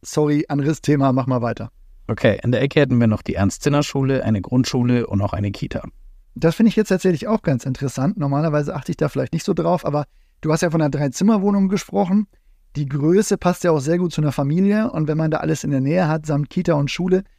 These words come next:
Speaker 1: dann ist das schon von Vorteil. Da spreche ich auch einfach mal aus Erfahrung. Aber was ist das denn genau für eine Wohnung und wie ist der Schnitt?
Speaker 2: Das ist eine Drei-Zimmer-Wohnung. Ich habe dir den Grundriss mal mitgebracht, aber würde ihn auch mal eben beschreiben, sonst wird's beim Zuhören ein bisschen langweilig.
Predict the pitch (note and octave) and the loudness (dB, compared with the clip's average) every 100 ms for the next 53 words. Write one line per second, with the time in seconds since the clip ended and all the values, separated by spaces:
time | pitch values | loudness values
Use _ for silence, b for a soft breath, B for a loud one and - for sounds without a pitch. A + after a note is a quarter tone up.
0 | - - A3 F#3 E3+ - D3+ C#3 C3+ - | -10 -4 -2 0 -2 0 -2 -2 -4 0
1 | A3+ F#3+ D3+ G3 D#3 C#3 - D#3 C#3+ C#3 | 0 2 0 0 0 -4 0 0 0 -2
2 | D3 C#3+ C#3 C3+ C3+ D3+ F3 C#3 D#3+ - | 0 -2 -2 -6 -6 -2 -2 -2 -4 -6
3 | _ _ _ E3 F3+ F#3 - _ - D#3 | _ _ _ 2 2 2 -2 _ -6 -4
4 | - G#3 A3 F#3+ G3+ D#3+ D#3 F3+ G#3 G#3 | -2 -2 0 0 2 2 2 2 2 0
5 | F3 F3 F3+ F3 F#3 - D#3 D3+ D#3+ D#3+ | 0 0 2 0 -2 -4 -4 -2 -2 -2
6 | - D3 A#2+ - - - - _ - D#3 | 0 0 -2 -8 -20 -20 -20 _ 0 4
7 | B2+ B2 A2 G#2+ - A2+ G2+ F2+ F2 A2+ | 4 4 4 2 4 2 2 0 -2 -2
8 | - - A2 C#3 B2+ C3 C#3 C#3 - A2+ | -6 -10 0 4 4 4 0 0 0 2
9 | A#2+ G2 - G2+ A#2+ - G#2 A2 A2+ A2 | 2 -2 0 0 0 -2 -2 0 0 2
10 | F2+ G#2+ A2 G#2+ G#2+ G2 - G2+ A2 G#2 | 2 2 2 2 2 0 0 2 4 4
11 | F#2+ E2+ - - F#2 - G#2+ G2+ F2 E2 | 2 -2 -4 -4 -6 0 0 2 0 -2
12 | F#2 - F#2+ F#2 E2+ F2+ - | -2 0 0 0 -2 -4 -8